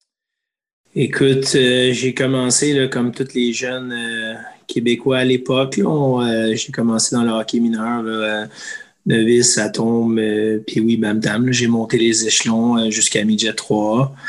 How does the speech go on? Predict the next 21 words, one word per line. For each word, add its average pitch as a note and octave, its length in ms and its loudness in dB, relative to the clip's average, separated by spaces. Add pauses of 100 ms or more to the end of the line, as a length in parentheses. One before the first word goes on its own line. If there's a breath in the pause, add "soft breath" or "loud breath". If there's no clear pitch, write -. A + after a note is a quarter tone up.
(560 loud breath)
Euh, G2 920 2
je - 160 -2
m'en C3 80 4
souviens A2 300 2
quand G#2 180 2
j'étais G2 220 2
jeune, G#2+ 340 4
là, G#2 60 2
j'en, G2 840 0
j'en A2+ 240 2
mangeais, A#2 480 4
puis C#3+ 160 0
à A2 60 2
l'époque, B2+ 380 2
c'était G#2+ 320 0
un G#2+ 120 -6
peu B2 180 0
différent, A#2 540 0
là, B2 160 0
on, G#2 260 0
euh, G2+ 60 -2